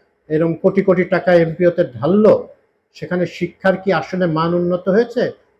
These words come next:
নাকি কেউ কেউ সার্টিফিকেট পেয়েছেন? আহ, এমপিওভুক্ত কলেজে অনেকের পাশের রাত খুবই কম, এবং এখান থেকে বের হয়ে, আহ, খুব কম সংখ্যক, আহ, ছাত্রছাত্রী খুব, আহ,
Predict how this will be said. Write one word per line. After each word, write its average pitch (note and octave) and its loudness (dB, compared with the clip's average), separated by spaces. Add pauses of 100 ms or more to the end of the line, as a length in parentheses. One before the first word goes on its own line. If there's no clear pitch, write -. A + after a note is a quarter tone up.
নাকি E3 -6
কেউ F3 2
কেউ E3+ 0
সার্টিফিকেট D#3+ -4
পেয়েছেন? A#2 -6
আহ, - -16
এমপিওভুক্ত G3+ 6
কলেজে G#3 6
অনেকের F#3+ 4
পাশের E3+ -2
রাত E3+ 2 (220)
খুবই F3+ 2
কম, D#3+ -4 (580)
এবং D#3+ -4
এখান F3+ -4
থেকে F3+ -2
বের F3 2
হয়ে, F3+ 6
আহ, - -12 (1400)
খুব E3+ -2
কম G3+ 4
সংখ্যক, A3 0
আহ, E3 4
ছাত্রছাত্রী F3 -4 (720)
খুব, D#3 0
আহ, C3+ 6